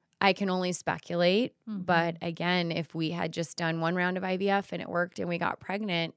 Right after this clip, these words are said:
Speaker 1: I mean, is it possible that I chalk that up to a decision that Andy and I made?
Speaker 2: Yeah. I mean,
Speaker 1: And
Speaker 2: would God
Speaker 1: therefore
Speaker 2: have gotten the
Speaker 1: controlling.
Speaker 2: glory?
Speaker 1: Yeah.
Speaker 2: Yeah.
Speaker 1: And so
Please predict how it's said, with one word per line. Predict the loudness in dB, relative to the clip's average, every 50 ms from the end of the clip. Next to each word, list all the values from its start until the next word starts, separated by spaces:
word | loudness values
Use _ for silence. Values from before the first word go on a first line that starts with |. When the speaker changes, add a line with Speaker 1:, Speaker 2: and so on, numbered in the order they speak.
| -8
Speaker 1:
I | -6 -4
mean, | -4 -2 -2
is | -2 -2 -2
it | -2 -2 -4
possible | -2 -2 -2 -2 -2 -2 -4 -6 -2 0 2 2 4 4 4 4 2 0 0 -2 -2
that | 0 2 2 2 2 0
I | -4 -4 -2 -2 -2 -2
chalk | -4 -4 -4 -4 -4 -4 -4
that | -4 -4 -2 0
up | 0 0 -2 -4 -8
to | -6 -2 0 2 2 2 2 2 2 0
a | 0 -2
decision | -6 -6 -6 -6 -6 -4 -4 -6 -6 -8 -10 -14 _ _ _ _ _ _ _ _ _
that | -6 -6 -4
Andy | -4 -4 -6 -4 -4 -2 -2
and | -2
I | -2 -2 -2
made? | -2 -4 -4 -6 -8 -12 -16 _ _ _ -6
Speaker 2:
Yeah. | -4 -2 -2 -2 -2 -4 -6 -10 -12 _ _ _ _ _ _ _
I | 0 0
mean, | 2 2 2 2 4
Speaker 1:
And | 4 6
Speaker 2:
would | 6
God | 6
Speaker 1:
therefore | 6 6 6 6 6 6 6 8 6 6
Speaker 2:
have | 4 2
gotten | 2 2 2
the | 2 2
Speaker 1:
controlling. | 2 4 4 4 4 4 2 2
Speaker 2:
glory? | 2 0 -2 -4 -4 -4
Speaker 1:
Yeah. | -2 0 2 4 4 4 2 2 0 -2
Speaker 2:
Yeah. | -4 -4 -4 -4 -6 -8 -4 0
Speaker 1:
And | 2 2 2 2 0
so | 0 4 4 6 8 8 8 8 6 6 4